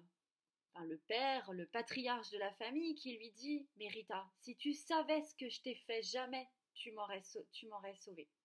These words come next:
Enfin, tu aurais sauvé mon, mon petit-fils. » Et elle dit : « Rappelle-toi à l'enterrement de mon mari, j'ai dit tout fort que je pardonnais à, au meurtrier de mon mari. »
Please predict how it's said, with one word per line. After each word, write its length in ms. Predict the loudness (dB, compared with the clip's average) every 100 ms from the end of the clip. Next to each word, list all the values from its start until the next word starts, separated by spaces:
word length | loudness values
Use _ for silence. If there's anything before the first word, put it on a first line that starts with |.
| _ _ _ -8
Enfin, 180 | -2 -2
tu 180 | 2 0
aurais 200 | 0 -4
sauvé 260 | -2 -4
mon, 200 | -4 -16 -20 -20
mon 140 | -20
petit-fils. » 440 | -16 -14 -14 -18 -20 _ _ _ -20 -16 -16 -18 _
Et 80 | 2
elle 140 | 4 4
dit : « 180 | 2
Rappelle-toi 540 | 2 2 0 -2 2 2
à 60 |
l'enterrement 440 | 2 -2 -6 -6 -6
de 80 | -8
mon 80 |
mari, 360 | -2 -2 -2 -10 _ _ -6
j'ai 160 | -4
dit 200 | -2 -4
tout 160 | 2 2
fort 360 | 4 2 0 -10 _
que 100 | -4
je 140 | -2 -2 2
pardonnais 520 | 2 2 0 -2 -4 -8 _ _ _ -2
à, 280 | 2 2 -2 _ -10
au 60 | 2
meurtrier 640 | 2 2 -6 -4 -4 -6 _ _ -4
de 80 | -2
mon 160 | -2
mari. » 260 | -8 -6